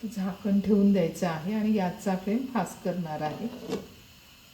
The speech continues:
आता मी चेक करून बघणार आहे, मध्ये मध्ये जरा चेक करून बघायची भाजी तयार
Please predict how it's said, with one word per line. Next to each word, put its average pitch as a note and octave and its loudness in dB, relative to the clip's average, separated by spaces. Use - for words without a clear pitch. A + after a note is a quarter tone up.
आता A3+ -4
मी A3+ 4
चेक - 0
करून A#3 6
बघणार F#3+ 4
आहे, F#3 0
मध्ये A3 2
मध्ये G#3 4
जरा G3+ 2
चेक A3 0
करून G3+ 4
बघायची F3+ -2
भाजी G3+ -4
तयार F#3+ 0